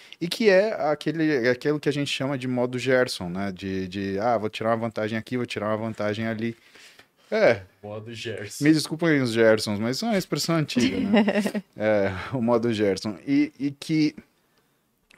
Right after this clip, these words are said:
Speaker 1: é uma questão cultural complicada de ser, de ser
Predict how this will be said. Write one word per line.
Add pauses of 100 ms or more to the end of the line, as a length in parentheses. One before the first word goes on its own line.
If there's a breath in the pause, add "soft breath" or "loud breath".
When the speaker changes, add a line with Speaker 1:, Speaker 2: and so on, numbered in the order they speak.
(120)
Speaker 1:
é
uma
questão
cultural
complicada
de
ser,
de
ser